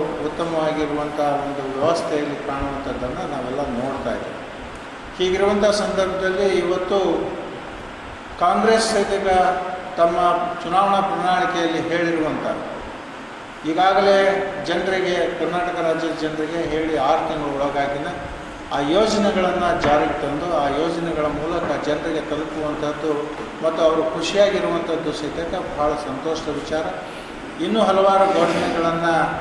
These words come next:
ಮಾಡಿದ್ದಾರೆ. ಕೇಂದ್ರದಿಂದ ಹೆಚ್ಚು ಹಣವನ್ನು, ಒಂದು ಲಕ್ಷ ರೂಪಾಯಿ ಕೊಡುವಂಥದ್ದು ಮತ್ತು ಇಲ್ಲಿ ರಾಜ್ಯ ಸರ್ಕಾರದಲ್ಲಿ ಮತ್ತೆ ಮುಂದೆ ಇಪ್ಪತ್ತು ಸಾವಿರ ರೂಪಾಯಿಗಳನ್ನು ಕೊಡುವಂಥದ್ದು, ಇವೆಲ್ಲ ಯೋಜನೆಗಳು ಮುಂದಿನ ದಿನಗಳಲ್ಲಿ ಬರುವಂಥದ್ದು.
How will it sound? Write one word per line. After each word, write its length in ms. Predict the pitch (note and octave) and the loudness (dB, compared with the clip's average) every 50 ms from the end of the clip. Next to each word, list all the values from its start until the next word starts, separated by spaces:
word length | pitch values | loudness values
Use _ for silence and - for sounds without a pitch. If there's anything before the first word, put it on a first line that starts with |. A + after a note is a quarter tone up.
| - - | -2 0
ಮಾಡಿದ್ದಾರೆ. 580 | D3+ D#3+ D#3+ D#3+ D3+ C#3 C3+ A#2+ - - - - | 2 2 2 2 0 2 2 2 2 2 0 0
ಕೇಂದ್ರದಿಂದ 540 | D#3+ D#3+ D#3+ D#3 D3+ D3 D3 D3 C#3+ D3 D3 | 0 0 0 0 -2 -2 -2 -4 -2 -2 -2
ಹೆಚ್ಚು 420 | D3 C#3+ C#3+ C#3+ C#3 C#3 - - | 0 0 0 -2 -4 -4 -4 -4
ಹಣವನ್ನು, 520 | D3+ C#3 C3+ C3+ C#3 C3+ C#3 C#3 C#3 C#3 | -4 -4 -4 -4 -4 -4 -4 -4 -4 -4
ಒಂದು 180 | C#3 C#3+ C#3+ C#3+ C#3 | -4 -4 -4 -4 -4
ಲಕ್ಷ 160 | C#3+ C#3+ - | -4 -4 -4
ರೂಪಾಯಿ 300 | - - C#3+ D3 C#3+ C#3+ | -6 -6 -4 -4 -4 -4
ಕೊಡುವಂಥದ್ದು 600 | - C3+ C3+ C#3 C#3+ C#3 - C#3 C3+ - B2 A#2+ A#2+ - - - - - - - - - - - - - C#3+ | -6 -6 -6 -6 -6 -6 -6 -6 -6 -6 -6 -6 -6 -8 -10 -10 -12 -12 -12 -12 -12 -12 -12 -12 -8 -4 -2
ಮತ್ತು 200 | D3+ D3+ D#3 D#3 D3+ D3 D3 C#3+ D3 - - D3+ | -2 0 2 2 2 2 0 -2 -2 -4 -4 -2
ಇಲ್ಲಿ 420 | D3+ E3 F3+ F3 F3 E3 D#3+ C#3+ | -2 0 0 2 2 2 4 4
ರಾಜ್ಯ 280 | C#3 C#3+ - - F3+ F3 | 4 4 4 4 2 0
ಸರ್ಕಾರದಲ್ಲಿ 840 | - - D#3+ D3 - - D#3 D3+ D3+ D3+ C#3+ C#3+ C#3 C#3 C#3+ C#3 C#3 | 0 0 0 -2 0 2 2 2 4 2 0 -2 -2 -2 -4 -2 -2
ಮತ್ತೆ 200 | - - - D#3+ | -4 -4 -4 -4
ಮುಂದೆ 360 | C#3+ C#3 D3 D#3+ E3+ E3 D#3+ D3 C#3+ D3+ - - - - - - - - - - C#3+ | -4 -4 -4 -2 0 2 2 2 2 0 -2 -6 -6 -8 -10 -10 -10 -12 -10 -6 -6
ಇಪ್ಪತ್ತು 760 | D3+ D3+ - E3+ E3+ E3 E3+ E3+ D#3+ D#3+ D3+ D3 C#3+ - - - - - - - - | -6 -4 0 2 2 2 2 2 0 2 2 2 0 -2 -4 -6 -8 -10 -10 -2 0
ಸಾವಿರ 260 | D#3 D3+ D3+ D3+ D3 | 2 4 4 4 2
ರೂಪಾಯಿಗಳನ್ನು 720 | D3 D3+ D3+ D3 C#3+ C#3+ C#3+ C#3 C#3 C#3 C#3 C3+ C3+ C3+ | 2 2 2 2 2 0 -2 -2 -2 -2 -2 -2 -2 -4
ಕೊಡುವಂಥದ್ದು, 840 | C3+ C3+ C#3 C3+ C3+ C3+ C3+ C3+ C3+ C3+ D3 E3 D#3+ D#3+ - - - - - - - - C#3+ | -4 -4 -4 -6 -6 -6 -6 -6 -6 -6 -4 -6 -6 -6 -8 -10 -12 -12 -12 -12 -10 -6 -2
ಇವೆಲ್ಲ 220 | D3+ D#3+ E3+ G3 G#3 | 0 0 2 4 4
ಯೋಜನೆಗಳು 680 | G#3+ G#3 - E3+ F3 F3+ - F3+ F3+ F3+ E3+ E3+ E3+ | 4 4 4 2 0 0 -2 -2 -4 -2 -2 0 0
ಮುಂದಿನ 300 | E3+ E3 D3+ D3+ D#3 D#3 | 0 0 -2 -2 -4 -4
ದಿನಗಳಲ್ಲಿ 680 | D#3 D#3 C#3+ C#3+ C#3+ C#3+ C#3 C3+ C3+ C#3+ D3 E3+ F#3 - | -4 -4 -6 -6 -6 -6 -6 -4 -4 -4 -4 -4 -4 -4
ಬರುವಂಥದ್ದು. 800 | - B2+ B2+ C#3+ C#3 B2+ A#2+ A#2 A2 G2 F#2+ - - - - - | -4 -4 -2 -2 -2 -4 -4 -4 -6 -6 -8 -8 -10 -12 -12 -12